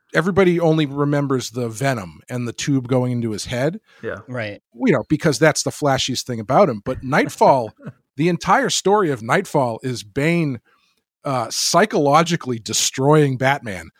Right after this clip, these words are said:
Speaker 1: before he then goes in and breaks his back after he's already broken him in every other manner. So
Speaker 2: Mm-hmm.
Speaker 1: he's, like, a really smart villain. And s-,
Speaker 3: Yeah.
Speaker 1: but every time he shows up, Dark Knight Rises aside, he is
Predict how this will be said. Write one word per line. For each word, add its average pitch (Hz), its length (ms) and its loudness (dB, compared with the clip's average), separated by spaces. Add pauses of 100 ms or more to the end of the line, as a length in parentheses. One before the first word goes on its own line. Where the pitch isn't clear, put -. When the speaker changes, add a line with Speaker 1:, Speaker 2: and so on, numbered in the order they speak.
(160)
Speaker 1:
before 143 380 2
he 143 200 -4
then 131 460 -4 (120)
goes 143 280 0
in 135 200 0
and 120 120 -6
breaks 127 280 -4
his 123 120 -10
back 127 420 0
after 123 300 -6
he's 120 180 -4
already 123 300 -2
broken 117 400 -2
him 117 160 -4
in 117 80 -8
every 120 260 -4
other 107 160 -4
manner. 110 400 -4 (300)
So 165 140 0
Speaker 2:
Mm-hmm. 131 80 0
Speaker 1:
he's, 240 160 0
like, 269 160 0
a 147 40 2
really 160 360 4
smart 165 560 0
villain. 143 440 0 (460)
And 147 120 -4
s-, 107 140 0
Speaker 3:
Yeah. 87 100 -12
Speaker 1:
but 147 160 2 (140)
every 185 200 0
time 185 260 2
he 165 80 0
shows 151 360 4
up, 151 240 4 (320)
Dark 139 240 4
Knight 135 160 0
Rises 120 380 -2
aside, 113 480 2 (340)
he 139 480 -2 (460)
is 139 580 0